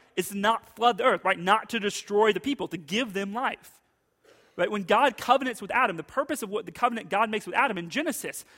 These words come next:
right, is that the people may multiply, they may live, right? God's covenants always end with the glorification of the people he's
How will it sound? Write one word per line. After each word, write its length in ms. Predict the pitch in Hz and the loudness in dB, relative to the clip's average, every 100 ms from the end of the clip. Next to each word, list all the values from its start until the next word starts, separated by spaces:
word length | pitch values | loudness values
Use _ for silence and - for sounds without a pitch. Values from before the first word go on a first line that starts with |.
| - | -2
right, 200 | 180 226 | 0 2
is 80 | 202 | 0
that 80 | 202 | -4
the 60 | |
people 220 | - 247 | -6 -6
may 160 | 226 208 | -2 -4
multiply, 540 | 180 170 285 - 175 | -2 0 0 0 -4
they 100 | 165 | -2
may 160 | 175 185 | -2 -2
live, 680 | 170 160 240 294 76 - - _ _ _ - | -2 -2 -2 -2 -4 -10 -20 _ _ _ -4
right? 200 | 196 - _ 160 | -2 -4 _ -8
God's 440 | - 214 294 220 - | 0 2 2 -2 -8
covenants 560 | - 269 208 160 - - _ - | -2 -2 -2 -6 -8 -18 _ 0
always 480 | 214 294 285 254 - | 4 4 0 -4 -6
end 380 | 240 214 185 180 - | -6 -6 -6 -10 -12
with 120 | 175 | -8
the 80 | 185 | -8
glorification 800 | 151 180 233 247 220 247 247 202 | -8 -6 -4 -4 -4 -4 -4 -6
of 60 | 170 | -8
the 60 | |
people 320 | - 220 180 | -8 -8 -8
he's 220 | 170 185 | -8 -8